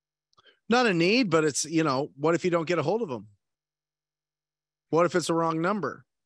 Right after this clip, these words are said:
What if you just call and call and call and, uh, and text and, and do everything that you can, but there's just no response? And so, um, it just depends on your budget,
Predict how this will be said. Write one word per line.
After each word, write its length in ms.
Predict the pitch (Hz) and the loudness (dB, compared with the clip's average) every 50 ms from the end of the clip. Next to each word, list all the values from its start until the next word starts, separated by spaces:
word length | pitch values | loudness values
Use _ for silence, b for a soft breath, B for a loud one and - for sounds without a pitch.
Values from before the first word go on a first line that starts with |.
| _ _ _ _ _ _ _ _ _ _ _ _ _ _ | _ _ _ _ _ _ _ _ _ _ _ _ _ _
What 180 | - 139 156 165 | -2 0 2 4
if 220 | 175 170 156 - | 4 2 2 2
you 180 | 170 160 160 156 | 2 2 2 0
just 240 | 135 120 143 139 - | 0 -4 -6 -6 -4
call 240 | - 170 160 156 156 | 0 0 2 2 0
and 100 | 156 135 | -2 -2
call 260 | - 156 156 151 147 | -2 -2 -2 -2 -4
and 80 | 139 | -6
call 560 | - 156 156 151 151 151 151 151 147 143 147 - | -4 -2 -2 0 0 0 0 0 -2 -4 -4 -8
and, 560 | 151 143 139 143 139 139 139 139 135 127 - 143 - | -10 -8 -8 -6 -6 -4 -4 -4 -4 -6 -8 -10 -8
uh, 320 | - 143 139 135 135 139 131 | -4 -2 -2 0 0 -2 -2
and 220 | 151 139 135 127 | -2 -2 -2 -2
text 480 | - - 165 160 160 151 - - - - | -2 -2 0 0 -2 -2 -4 -6 -4 -4
and, 200 | 139 131 127 120 | -4 -4 -4 -6
and 160 | 117 139 131 127 | -6 -6 -4 -2
do 160 | 143 151 156 | 0 0 0
everything 320 | 156 151 143 - 160 147 | 0 -2 -4 -4 -6 -6
that 120 | 143 135 127 | -6 -8 -10
you 80 | 127 | -8
can, 280 | 120 - 165 170 170 156 | -6 -4 -2 -2 -2 -2
but 140 | 127 123 - | -4 -6 -6
there's 200 | 139 135 123 - | -6 -6 -4 -4
just 220 | - 139 - - | -6 -4 -4 -2
no 100 | 151 143 | -2 0
response? 640 | 131 123 - - 165 165 165 131 104 - - - - - _ b b b b b b b b b | -2 -2 -4 -2 -2 -2 -2 -2 -4 -8 -12 -12 -12 -16 _ b b b b b b b b b
And 220 | - 135 143 143 131 | -2 -2 0 0 0
so, 600 | - - 165 147 139 135 135 131 131 127 117 117 - _ _ _ _ _ _ _ - | 0 2 2 2 2 2 2 2 0 0 -2 -6 -12 _ _ _ _ _ _ _ -4
um, 500 | 147 147 143 135 131 131 127 123 123 120 - | -2 -2 0 0 0 0 -2 -2 -4 -4 -4
it 140 | 170 151 - | -4 -2 -2
just 140 | 208 185 - | -2 -2 -2
depends 300 | 208 - 185 190 185 175 | 0 0 0 0 0 0
on 100 | 202 185 | -2 -2
your 80 | 160 | -2
budget, 420 | 143 143 143 139 127 - 214 240 | -2 -2 -2 -2 -2 -2 -2 -2